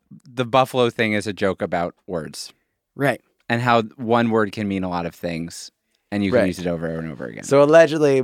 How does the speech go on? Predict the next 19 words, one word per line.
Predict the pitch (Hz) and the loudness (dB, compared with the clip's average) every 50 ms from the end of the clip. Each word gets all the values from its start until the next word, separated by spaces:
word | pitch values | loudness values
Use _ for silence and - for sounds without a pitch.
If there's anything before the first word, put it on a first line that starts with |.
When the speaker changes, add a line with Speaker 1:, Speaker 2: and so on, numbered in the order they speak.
| - - | -2 -6
Speaker 3:
this, | 131 123 131 131 131 - - - - _ | -14 -4 -2 0 0 0 -4 -8 -14 _
this, | - 117 123 113 - - - | -2 0 0 0 0 -4 -10
this | 127 120 123 127 - | -8 -4 -2 -2 0
sentence | - 127 113 - 123 113 - - | 0 0 0 0 -2 -4 -2 -2
that | - 113 | -2 -2
is | 110 113 120 | -2 -4 -6
just | 123 127 120 - - | -6 -6 -6 -4 -4
the | - 117 | -2 0
word | 110 113 110 104 - | 0 0 0 0 0
"buffalo" | 120 113 - 117 113 113 107 - | 0 -2 0 -2 -2 -2 0 0
eight | 117 101 - | -2 -2 -2
times | - 113 104 101 98 90 87 - | -4 -4 -4 -4 -4 -6 -8 -10
is | 104 104 101 | -8 -8 -8
an | 92 | -8
actual | 95 98 95 - - - 107 98 - - 107 - - | -8 -10 -10 -10 -8 -6 -6 -4 -4 -6 -6 -6 -8
grammatically | - 110 110 104 - - - 113 | -6 -4 -2 -4 -4 -4 -8 -10
correct | 110 - - - - - | -8 -6 -6 -8 -8 -8
sentence | - 104 101 104 - 101 98 - - | -8 -10 -8 -8 -10 -12 -10 -10 -8
about | 92 - 90 87 85 - | -6 -6 -4 -4 -6 -8